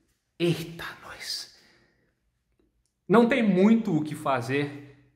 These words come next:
quando os cabos têm esse comprimento só, entendeu? Eu, eu teria que ro-, rotear todos. Digamos, cada um chega aqui nessa borda da mesa, né? Cada um.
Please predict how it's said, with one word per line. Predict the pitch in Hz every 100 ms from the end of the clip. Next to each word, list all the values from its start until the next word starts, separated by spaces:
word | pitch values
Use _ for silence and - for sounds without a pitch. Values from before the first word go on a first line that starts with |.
| _ _ _ _
quando | 139 135
os | 139
cabos | - 143 151 143
têm | - 143
esse | 143 143
comprimento | - 135 135 131 135 127
só, | 139
entendeu? | 131 123 117 131 - - - _ _ _ _ _ _ _ _ -
Eu, | 139 139 -
eu | 135
teria | 156
que | 160 170
ro-, | 147 156 -
rotear | 131 151 - 147 143 156 -
todos. | 135 147 120 110 - - - -
Digamos, | 123 123 131 127
cada | - 147 156
um | 151 156
chega | 147 143 143 143
aqui | 127 - 131 131 -
nessa | 131 127 131
borda | 123 123 127
da | 123
mesa, | 117 110 110
né? | 110
Cada | 113 120
um. | 123 117